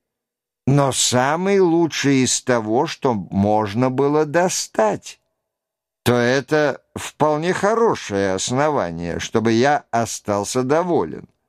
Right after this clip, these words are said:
Но постижение есть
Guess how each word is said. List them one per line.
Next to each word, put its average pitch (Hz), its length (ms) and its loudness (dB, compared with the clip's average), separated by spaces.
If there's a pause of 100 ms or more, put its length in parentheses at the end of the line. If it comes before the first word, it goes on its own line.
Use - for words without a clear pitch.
(680)
Но 170 340 2
постижение 156 1600 0 (480)
есть 104 840 0